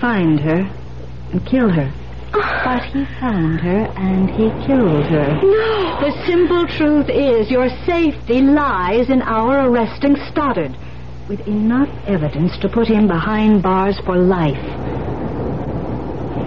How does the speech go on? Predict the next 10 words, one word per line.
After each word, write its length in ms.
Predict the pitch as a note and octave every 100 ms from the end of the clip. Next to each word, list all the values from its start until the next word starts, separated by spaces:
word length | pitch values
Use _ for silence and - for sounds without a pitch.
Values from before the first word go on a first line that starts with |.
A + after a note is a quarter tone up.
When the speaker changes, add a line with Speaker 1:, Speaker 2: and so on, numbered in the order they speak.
| -
Speaker 1:
Now 60 | G3
tell 200 | F#3+ F#3
me, 120 | D#3
Jane, 400 | D3 C#3+ C3+ C3+ - - - - - - - - - - - - - -
has 380 | B3 B3+ B3+ B3+
he 100 | C4+
mentioned 680 | A#3+ F#3 D#3+ - D3 D3 D3 - - -
that, 240 | F#3+ F3+ F3 - E3+
uh, 680 | E3 E3 D#3+ - - -
insurance 540 | - F#3 - F#3 D3+